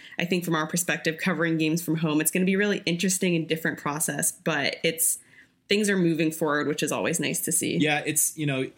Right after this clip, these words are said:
Speaker 2: I, I've been watching, like, German soccer, and so it's like,
Speaker 1: <laughs>
Speaker 2: I will, <laughs> there's gonna be, you know, anything, and, and they'll, but th-, that is, that is, like, an encouraging sign, like the Bundesliga in Germany. Um, you know, certainly people are tuning in there, watching what they've done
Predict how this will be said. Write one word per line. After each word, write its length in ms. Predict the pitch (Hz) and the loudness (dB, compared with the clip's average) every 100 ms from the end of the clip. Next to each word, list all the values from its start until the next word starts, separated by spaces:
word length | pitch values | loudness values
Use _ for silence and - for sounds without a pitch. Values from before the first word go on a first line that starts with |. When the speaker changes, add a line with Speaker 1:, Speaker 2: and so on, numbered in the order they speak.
| - | -10
Speaker 2:
I, 120 | 113 - | -8 -4
I've 220 | 139 139 | -4 0
been 160 | 143 131 | 0 0
watching, 300 | 131 - 113 | 0 0 -2
like, 160 | 92 | -2
German 360 | 90 117 123 113 | -2 -2 0 2
soccer, 560 | - 107 104 95 73 - - | 0 0 -4 -8 -14 -12 -4
and 300 | 107 101 98 | -2 0 0
so 300 | - 101 101 | -2 -2 0
it's 180 | 277 254 | 2 4
like, 200 | 381 - 415 | 2 4 2
Speaker 1:
<laughs> 60 | |
Speaker 2:
I 160 | 403 427 | 2 2
will, 180 | 120 277 135 - 180 135 143 | 2 0 -2 -2 -2 -2 0
<laughs> 20 | |
there's 240 | 151 147 | 0 0
gonna 160 | 160 156 | 0 2
be, 520 | 147 139 131 - - - - | 4 4 2 -2 -6 -14 -8
you 80 | 151 | -2
know, 60 | 143 | 0
anything, 280 | 165 175 170 | 0 0 -2
and, 100 | 175 | -2
and 220 | 170 180 | 0 0
they'll, 100 | 190 | 0
but 220 | 147 147 | -2 -4
th-, 100 | - - | -6 -4
that 200 | 151 180 | -2 2
is, 380 | 185 151 - - | 2 2 0 -2
that 220 | 139 147 | -2 0
is, 200 | 139 - | 2 0
like, 140 | 131 123 | -2 -4
an 80 | |
encouraging 560 | 113 - 123 113 104 104 | -6 -4 -2 -2 -2 -4
sign, 360 | - 120 113 92 | -4 -2 -2 -4
like 160 | 90 | -6
the 100 | 95 | -6
Bundesliga 600 | 90 110 107 - 107 107 | -4 -2 0 0 0 -2
in 100 | 101 | -4
Germany. 580 | 95 110 107 98 92 90 - - _ | -4 -4 -2 -2 -4 -6 -16 -20 _
Um, 500 | 104 101 95 90 85 - _ _ | -4 -2 -2 -2 -4 -8 _ _
you 100 | 107 | -8
know, 80 | 101 | -4
certainly 400 | 87 117 107 107 | -2 -2 -4 -6
people 260 | 101 113 110 | -6 -6 -4
are 60 | 98 | -4
tuning 320 | - 107 104 | -4 -4 -2
in 120 | 104 | -2
there, 240 | 101 101 98 | -2 -2 -2
watching 380 | 98 104 110 | -2 -2 -4
what 160 | 101 92 | -4 -4
they've 200 | 101 95 | -4 -4
done 300 | 101 98 | -4 -6